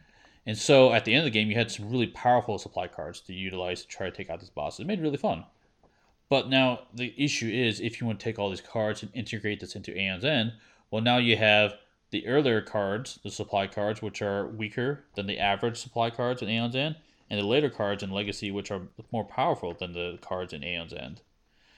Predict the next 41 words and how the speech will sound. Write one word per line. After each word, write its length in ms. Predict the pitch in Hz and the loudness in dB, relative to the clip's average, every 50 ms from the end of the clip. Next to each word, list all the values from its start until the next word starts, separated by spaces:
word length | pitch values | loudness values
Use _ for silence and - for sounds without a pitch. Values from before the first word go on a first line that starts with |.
| _ _ _ - | _ _ _ -12
And 100 | 101 98 | -10 -2
so 400 | - 123 117 110 107 107 - - - _ _ _ _ _ _ _ _ - | 2 4 6 6 6 4 0 -4 -10 _ _ _ _ _ _ _ _ -6
you 160 | 131 127 135 | -2 -2 -2
can 160 | - - 117 | -2 -4 -4
go 180 | 110 - 127 117 | 2 4 4 6
ahead 140 | 110 113 101 | 6 4 4
and 140 | 92 95 | 2 2
mix 140 | 101 107 - | -2 -4 -2
those 120 | 110 95 95 | -4 -6 -4
all 200 | 87 98 92 - | -2 -2 -2 0
together 320 | - 104 110 104 98 95 | 2 2 2 2 2 -2
with 240 | 92 95 95 - - | -2 -2 -4 -2 -2
what 180 | 107 95 - | -4 -2 -2
you 80 | 92 87 | -2 0
have. 400 | 113 139 131 101 98 110 110 - - _ _ _ _ _ _ - | 2 4 4 4 4 2 0 -2 -10 _ _ _ _ _ _ -4
It 300 | - 104 98 92 82 - _ _ | -2 0 0 -2 -4 -10 _ _
may 380 | - 90 104 110 110 110 110 104 | -10 -4 2 4 6 6 6 6
work, 400 | 98 101 120 127 117 117 117 - - - - _ _ _ - | 4 2 2 2 2 0 -2 -4 -14 -20 -20 _ _ _ -4
but 200 | 113 101 - 98 | -4 -4 -2 -2
you 100 | 107 107 | -2 0
may 480 | 107 110 113 113 117 113 104 - - _ - | 2 4 6 6 6 4 2 -2 -10 _ -16
have 400 | - - - 113 107 107 104 95 | -12 -6 -2 0 2 2 2 0
some 300 | - - - 110 107 98 | -2 -2 -2 -2 -2 0
games 240 | 104 104 104 95 95 | 0 0 0 0 -4
where 140 | 101 95 92 | -4 -6 -6
it's 120 | - - | -6 -8
easier 300 | 92 104 90 - 85 85 | -8 -8 -6 -6 -6 -6
or 60 | 85 | -2
harder 320 | - 131 147 135 113 107 98 | 2 4 6 6 6 6 4
based 240 | - 107 98 - | 2 0 0 0
upon 320 | - 101 95 98 98 95 - - - - - - _ _ _ | 0 2 2 2 2 0 -4 -10 -20 -20 -20 -20 _ _ _
the 200 | - 104 101 101 98 | 4 6 6 6 6
number 280 | 98 107 98 98 101 | 6 4 4 4 2
of 140 | 92 - - | 2 2 2
easy 400 | 113 107 95 101 104 101 98 92 | 2 2 2 2 2 4 4 2
and 120 | 92 92 92 _ - | 2 0 -6 _ -6
more 100 | 110 95 | -6 -2
powerful 300 | - - 113 107 110 95 | 0 2 0 2 0 -2
cards 420 | - - 101 95 90 - - - - | -2 -2 -2 -2 -2 -6 -14 -14 -10
you 100 | 98 98 | -10 -6
get 300 | 92 104 92 82 - - | -2 -2 -2 -2 -2 -8